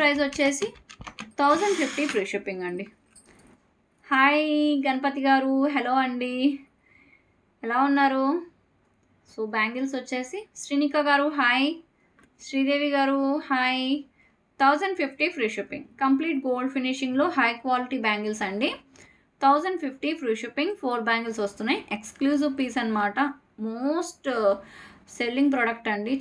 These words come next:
చాలామంది తీసుకున్నారు మన దగ్గర. లేదు ప్రియదర్శిని గారు, ఇంకా లేదండి. Actually టెంపుల్ నుంచి రావడం బాగా లేట్ అయిపోయింది. So, దర్శనం బాగా జరిగిందనమాట. నిజంగా చాలా బాగా జరిగింది. చాలా దగ్గరగా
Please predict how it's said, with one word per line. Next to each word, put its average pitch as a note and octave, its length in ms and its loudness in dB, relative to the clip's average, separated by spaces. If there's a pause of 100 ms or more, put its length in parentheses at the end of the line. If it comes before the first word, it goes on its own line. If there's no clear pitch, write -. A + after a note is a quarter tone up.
చాలామంది B3+ 600 0
తీసుకున్నారు A3 460 -4
మన G3+ 200 -4
దగ్గర. B3 280 0 (680)
లేదు B3+ 280 -4
ప్రియదర్శిని B3+ 600 -2
గారు, A#3 280 0 (340)
ఇంకా A3+ 240 -2
లేదండి. A3 580 0 (540)
Actually C4 420 -2
టెంపుల్ A#3+ 300 -4
నుంచి B3+ 260 -6
రావడం A3+ 320 2
బాగా G#3+ 400 2
లేట్ A3+ 160 -2
అయిపోయింది. A3 640 -2 (1900)
So, D4 120 6
దర్శనం C4+ 500 4
బాగా C#4+ 380 6
జరిగిందనమాట. C4+ 760 4
నిజంగా B3+ 640 0 (120)
చాలా G#3+ 320 0
బాగా B3 140 2
జరిగింది. G#3 540 -4
చాలా A3 140 2
దగ్గరగా A3 600 2